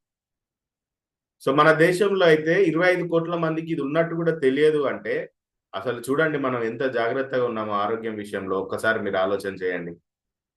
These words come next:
So, టైప్ వన్ లోను రెండో స్థానం. So, నార్మల్‌గా మనం డయాబెటిక్ అంటే ఎక్కువగా టైప్ టూ గురించే మాట్లాడతాం. But టైప్ వన్ లో కూడా మనం సెకండ్ ప్లేస్ లో ఉన్నామంటే ఎంత గ్రేట్ కదా.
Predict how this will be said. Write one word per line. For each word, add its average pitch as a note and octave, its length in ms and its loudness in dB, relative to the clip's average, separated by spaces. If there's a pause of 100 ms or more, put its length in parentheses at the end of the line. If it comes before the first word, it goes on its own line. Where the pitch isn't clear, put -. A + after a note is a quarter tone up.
(1800)
So, C3 140 0
టైప్ F#3 340 6
వన్ D#3+ 300 6
లోను E3 260 6
రెండో C3 260 4
స్థానం. F#2+ 360 -4 (600)
So, D3+ 80 2
నార్మల్‌గా E3+ 680 8
మనం D3+ 260 0
డయాబెటిక్ E3 520 2
అంటే D3 220 -2
ఎక్కువగా D3+ 360 -2
టైప్ D#3+ 420 0
టూ D#3+ 60 -4
గురించే D#3+ 440 -4
మాట్లాడతాం. F#2 580 -6 (800)
But - 120 -10 (160)
టైప్ G3 240 4
వన్ E3+ 280 4
లో G3 100 2
కూడా E3 240 2
మనం E3+ 280 -2
సెకండ్ F3+ 440 -4
ప్లేస్ E3+ 260 -6
లో D#3+ 100 4
ఉన్నామంటే D3+ 540 0
ఎంత C#3 200 -2
గ్రేట్ D3 400 0
కదా. C#3 280 -2